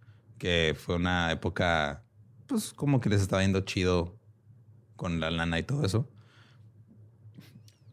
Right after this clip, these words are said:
Y las élites, la gente con dinero, veía grandes diferencias entre ellos, que eran the washed o los lavados,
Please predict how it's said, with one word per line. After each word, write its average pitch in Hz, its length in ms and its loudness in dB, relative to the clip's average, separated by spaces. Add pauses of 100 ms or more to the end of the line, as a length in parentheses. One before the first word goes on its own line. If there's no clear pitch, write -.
(140)
Y 160 380 8 (260)
las 107 280 4
élites, 135 640 6 (840)
la - 80 -8
gente 87 300 -4
con 107 160 2
dinero, 120 460 6 (500)
veía 98 280 8
grandes 104 360 10
diferencias 104 540 6
entre 95 380 4
ellos, 113 480 6
que 104 100 4
eran 98 320 6 (120)
the 101 80 4
washed 92 640 4
o 92 120 0
los 87 240 -2
lavados, 90 600 2